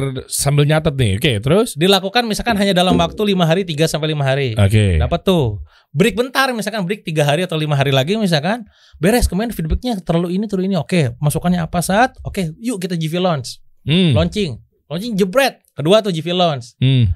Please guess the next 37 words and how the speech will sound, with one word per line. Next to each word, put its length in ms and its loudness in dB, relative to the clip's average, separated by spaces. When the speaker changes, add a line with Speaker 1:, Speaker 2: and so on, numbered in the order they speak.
Speaker 2:
Berarti 260 0
launching 280 2
di 120 0
Instagram, 480 0
di 80 -4
Facebook, 400 -6
di 80 2
Speaker 1:
Iya. 100 6
Speaker 2:
YouTube, 180 -2
di 60 -6
semua, 220 -2
semua. 300 -2
Wah, 400 2
di 160 -2
situlah 320 2
dapat 200 2
sales 160 -2
banyak. 440 -2
Speaker 1:
Hmm. 380 2
Speaker 2:
Beres 340 4
tuh, 140 4
set, 240 2
beres 260 2
kan. 180 0
Entah 200 -2
itu 120 0
produknya 480 -4
habis 380 -2
lah, 140 0
atau 160 -2
produknya 420 -4
mungkin 240 -6
nanti 400 -4
seperti 320 0
apa 240 0
gitu 120 0
ya. 120 -2